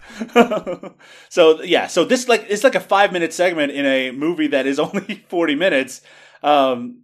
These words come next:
but, uh, yeah, so it's them trying to put up a tent, and then it goes back to Stinky Thumbs,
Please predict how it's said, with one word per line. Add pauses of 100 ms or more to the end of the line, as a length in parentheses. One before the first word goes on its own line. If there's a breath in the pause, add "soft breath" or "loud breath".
but,
uh,
yeah,
so
it's
them
trying
to
put
up
a
tent,
and
then
it
goes
back
to
Stinky
Thumbs,